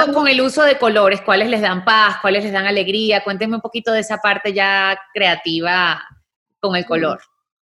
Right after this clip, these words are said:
Speaker 1: Bueno, el color, pues, siempre hemos utilizado el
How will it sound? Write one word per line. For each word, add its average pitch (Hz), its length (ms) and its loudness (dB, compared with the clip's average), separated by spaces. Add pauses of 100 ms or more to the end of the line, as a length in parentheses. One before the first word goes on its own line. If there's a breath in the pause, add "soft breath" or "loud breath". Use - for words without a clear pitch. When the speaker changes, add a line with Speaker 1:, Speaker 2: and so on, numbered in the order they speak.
(1080 loud breath)
Speaker 1:
Bueno, 262 240 4
el 247 80 4
color, 254 520 6
pues, 247 580 0
siempre 254 320 4
hemos 311 240 4
utilizado 254 1300 2
el 208 720 0